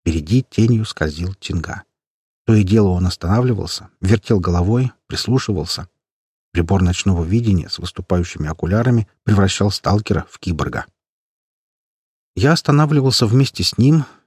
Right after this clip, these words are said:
и тоже слушал ночь. Тишину постоянно нарушали завывания на разные голоса, гавканье, рыки, предсмертные визги, стрельба. Громче всех колотили крупнокалиберные пулеметы с кордона.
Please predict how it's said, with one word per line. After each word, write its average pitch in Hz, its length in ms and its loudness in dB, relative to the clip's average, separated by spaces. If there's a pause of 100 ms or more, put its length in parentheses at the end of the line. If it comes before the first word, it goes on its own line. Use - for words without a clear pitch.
и 95 80 -2
тоже 127 360 2
слушал 98 500 -2
ночь. 73 420 -6 (1120)
Тишину 110 340 2
постоянно 107 540 2
нарушали 101 480 0
завывания 95 720 2
на 90 120 0
разные 95 340 0
голоса, 90 580 -2 (540)
гавканье, 90 580 -4 (240)
рыки, 107 400 0 (200)
предсмертные 110 580 0
визги, 107 440 -2 (220)
стрельба. 107 560 0 (1000)
Громче 127 340 0
всех - 300 -4
колотили 113 440 0
крупнокалиберные 107 840 0
пулеметы 110 560 0
с - 80 -18
кордона. 90 540 -2